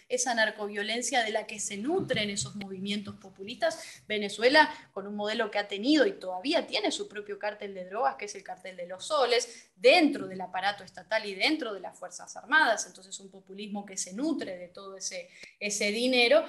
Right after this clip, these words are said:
Entonces yo creo que el punto está ahí, ¿no? En aprender cómo comunicar esas ideas y de escuchar lo que hay afuera del micromundo liberal, que no es solamente esto, hay mucho más, eh, afuera de, de, de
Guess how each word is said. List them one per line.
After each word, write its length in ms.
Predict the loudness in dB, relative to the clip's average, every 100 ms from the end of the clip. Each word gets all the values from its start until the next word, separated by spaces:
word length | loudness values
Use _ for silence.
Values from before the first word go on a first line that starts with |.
| -2
Entonces 420 | -10 0 0 0 -4
yo 100 | -4
creo 160 | -2 0
que 60 |
el 100 | 0
punto 240 | -2 -4 -4
está 180 | 4
ahí, 220 | 4 4 0
¿no? 200 | 4 6
En 120 | 6
aprender 460 | 4 2 2 2 2
cómo 260 | 4 4
comunicar 500 | 4 0 -2 -2 -2
esas 300 | 0 0 -2
ideas 240 | -2 -2 0
y 100 | 0
de 100 | -4
escuchar 540 | -4 -8 0 2 4
lo 160 | 2 -4
que 80 |
hay 140 | -4 -2
afuera 640 | -2 -4 -2 0 2 0
del 160 | -4 -10
micromundo 640 | -10 -12 -12 -10 -10 -10
liberal, 480 | -12 -16 -14 -14 -12
que 120 | -4
no 180 | 2 6
es 200 | 6 6
solamente 600 | 0 -4 -6 -8 -12 -14 -16
esto, 220 | _ -4
hay 140 | 2
mucho 500 | 4 6 4 2 -4
más, 600 | -4 -4 -4 -8 -12 -20 _
eh, 420 | -4 -2 -2 -4
afuera 520 | -8 -8 -4 2 4 4
de, 320 | 0 -8 -14
de, 240 | -16 -14
de 100 | -14